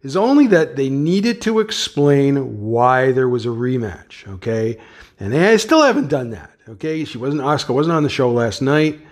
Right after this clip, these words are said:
you know. So, uh, I,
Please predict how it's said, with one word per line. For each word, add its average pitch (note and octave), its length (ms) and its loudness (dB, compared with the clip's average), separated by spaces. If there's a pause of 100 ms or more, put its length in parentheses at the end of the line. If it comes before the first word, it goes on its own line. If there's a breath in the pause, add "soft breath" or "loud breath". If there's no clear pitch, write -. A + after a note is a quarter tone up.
(880 soft breath)
you A2 160 -6
know. F2+ 260 -8
So, A2+ 500 -2
uh, A2+ 500 -4
I, C3 360 0